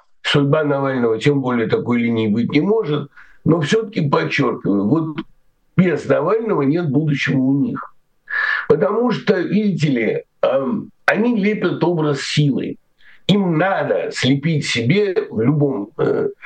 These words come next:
в любом значении, абсолютно в любом случае, при любом исходе, им надо слепить себе образ могучей империи,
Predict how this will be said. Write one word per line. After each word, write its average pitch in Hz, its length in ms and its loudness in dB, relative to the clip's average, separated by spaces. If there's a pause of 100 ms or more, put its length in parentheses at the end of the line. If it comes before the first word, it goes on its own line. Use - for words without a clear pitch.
(180)
в - 100 0
любом 196 440 2
значении, 117 520 0
абсолютно 143 580 0
в 127 80 0
любом 143 400 0
случае, 151 540 0
при 139 100 0
любом 147 400 0
исходе, 160 580 -2 (360)
им 160 180 2
надо 190 260 2
слепить 151 540 0
себе 190 380 2
образ 151 480 -2
могучей 143 640 2
империи, 180 720 0